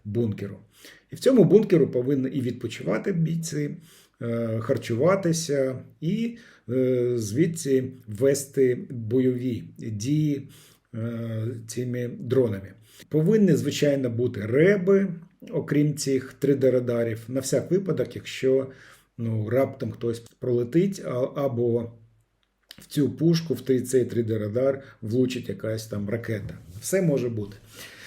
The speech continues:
Тому ще потрібні реби або якась інша техніка, яка здійснює протидроновий захист. Ось, це перше. Це все ми сказали про захист. Тепер про,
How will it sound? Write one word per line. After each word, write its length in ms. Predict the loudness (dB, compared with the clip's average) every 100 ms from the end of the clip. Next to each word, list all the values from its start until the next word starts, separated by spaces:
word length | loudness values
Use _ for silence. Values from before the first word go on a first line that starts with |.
| -20 -20 -12
Тому 540 | -2 4 4 4 2 -2
ще 300 | -8 4 4
потрібні 640 | 4 0 -2 -2 0 -2 -2 -6 -16 _
реби 580 | 0 4 4 4 4 2 -2
або 240 | -4 0
якась 440 | 2 2 0 -2 0
інша 560 | 4 4 2 -2 -4 -8 -18 -2
техніка, 540 | 2 2 0 -4 -4 -2
яка 280 | 0 2 2
здійснює 500 | 2 0 -2 -2 -2
протидроновий 920 | -2 -2 -2 -2 -2 -2 -4 -6 -8 -12 -12
захист. 460 | -8 -8 -10 -18 -20 _ _ _ _
Ось, 300 | -2 -2 -2 -12 -4
це 360 | 2 2 2 -4
перше. 320 | 0 2 0 -4
Це 140 | 0
все 280 | 0 2 0
ми 180 | 0 -2
сказали 460 | -4 -2 0 0 0
про 180 | -2
захист. 440 | -2 -2 -6 -16 -20 _ _ _ _ _
Тепер 380 | -6 2 2 2
про, 280 | 0 -2